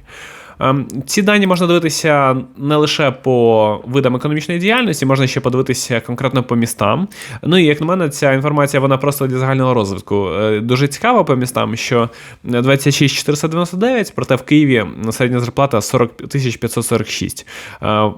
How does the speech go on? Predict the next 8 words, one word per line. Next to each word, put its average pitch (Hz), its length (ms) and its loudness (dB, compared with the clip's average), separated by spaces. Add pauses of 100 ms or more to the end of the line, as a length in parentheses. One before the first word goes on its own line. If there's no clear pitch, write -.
(120)
по 135 80 0
всій 139 240 4
Україні 143 400 2
в 117 60 -4
середньому, 123 560 0
якщо 110 480 0 (240)
просто 123 220 -2
взяти 113 380 0